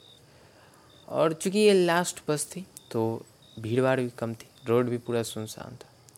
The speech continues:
तो जब बस चल रही थी तो आवाज़ें जो आ रही थी वो एक बस इंजन के अलावा किसी चीज़ की आवाज़ नहीं आ रही थी। आगे अगले स्टॉप पे,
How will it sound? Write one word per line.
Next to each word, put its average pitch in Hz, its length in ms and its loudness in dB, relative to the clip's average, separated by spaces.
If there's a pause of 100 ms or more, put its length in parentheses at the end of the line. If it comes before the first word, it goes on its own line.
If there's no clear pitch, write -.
(720)
तो 135 80 -2
जब 139 180 2
बस 160 220 4
चल 156 200 2
रही 156 180 2
थी 156 200 -2
तो 151 320 -2 (300)
आवाज़ें 117 520 -4
जो 143 160 -4
आ 110 100 -2
रही 98 160 -10
थी - 200 -20 (360)
वो 120 320 4 (580)
एक 123 240 -4
बस 120 380 2
इंजन 120 360 0
के 117 100 -6
अलावा 113 260 0
किसी 156 380 2
चीज़ 120 320 -4
की - 80 -8
आवाज़ 82 340 -12
नहीं 90 140 -14
आ 80 40 -14
रही - 140 -20
थी। - 140 -20 (2500)
आगे 160 420 0 (580)
अगले 147 280 0
स्टॉप 131 400 0
पे, 135 140 -6